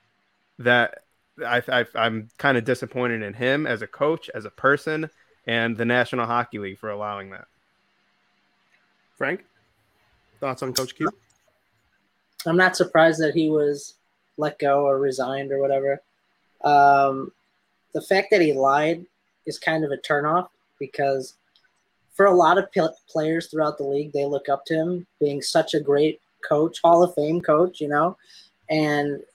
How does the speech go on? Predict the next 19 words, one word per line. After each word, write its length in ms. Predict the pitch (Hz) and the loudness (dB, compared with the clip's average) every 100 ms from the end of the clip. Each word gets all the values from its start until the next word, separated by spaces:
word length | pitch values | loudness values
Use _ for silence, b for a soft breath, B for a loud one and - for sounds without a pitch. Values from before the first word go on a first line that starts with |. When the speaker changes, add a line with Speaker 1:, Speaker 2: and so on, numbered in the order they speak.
| - | 2
Speaker 3:
there's 220 | 180 175 | 2 4
just 180 | 214 190 | 0 4
no 160 | 175 | 6
reason 380 | 175 170 165 165 | 8 8 6 4
to 80 | 147 | 2
lie 260 | 131 139 160 | 4 4 4
for 160 | 156 | -2
something 400 | - 139 131 127 | -2 -4 -4 -8
like 220 | 123 123 _ | -8 -10 _
that. 180 | 131 - _ _ | -8 -8 _ _
'Cause 240 | 151 139 - _ _ | 0 0 -12 _ _
you 160 | 175 185 | -2 0
say, 240 | - 214 | 4 6
"We'll 160 | 196 160 | 8 8
worry 280 | 165 175 170 | 6 8 6
about 280 | 160 156 | 6 6
it 120 | 151 123 | 4 2
later," 420 | 139 160 226 - _ _ _ | 0 2 0 -2 _ _ _
but 240 | 151 143 | 0 0